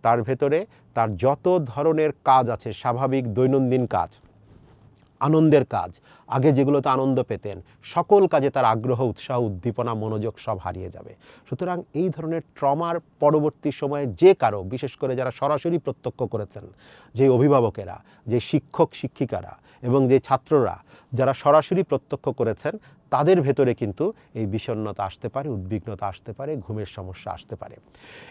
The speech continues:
এছাড়া আমরা বলবো তাদের আচরণেও ভেতরেও কিছু বৈকল্য দেখা দিতে পারে, যেটাকে আমরা বলে থাকি খানিকটা ডিসোসিয়েশন আমাদের ভাষায়। আমি যদি একটু সহজ করে বলি,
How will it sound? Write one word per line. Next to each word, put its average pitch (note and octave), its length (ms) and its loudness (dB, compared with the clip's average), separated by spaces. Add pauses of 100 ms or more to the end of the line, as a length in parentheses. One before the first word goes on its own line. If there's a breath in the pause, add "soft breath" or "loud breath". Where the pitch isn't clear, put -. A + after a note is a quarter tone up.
এছাড়া F3 340 2
আমরা D#3+ 200 4
বলবো C#3 300 2
তাদের C#3 220 0 (120)
আচরণেও G3+ 580 6
ভেতরেও D#3 380 0
কিছু B2 400 -4 (400 soft breath)
বৈকল্য B2 480 4
দেখা G#2 220 -4
দিতে G2 180 -8
পারে, G2 260 -12
যেটাকে D#3+ 300 -8
আমরা D#3+ 160 -2
বলে D#3 200 2
থাকি D3+ 240 -4
খানিকটা C3+ 560 -2 (240 soft breath)
ডিসোসিয়েশন B2+ 880 0
আমাদের A#2 320 -2
ভাষায়। G2+ 360 -8
আমি C#3+ 80 -4
যদি D#3 100 -6
একটু D3 100 -10
সহজ D3+ 360 -6
করে D#3+ 180 2
বলি, C3+ 300 0